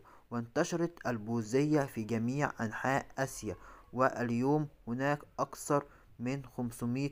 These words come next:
مليون بوذي حول العالم. تستند البوذية إلى مجموعة من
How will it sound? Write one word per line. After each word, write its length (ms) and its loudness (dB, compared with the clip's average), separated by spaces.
مليون 580 0
بوذي 440 -2
حول 340 4
العالم. 520 6
تستند 680 0
البوذية 880 4
إلى 140 4
مجموعة 720 8
من 260 0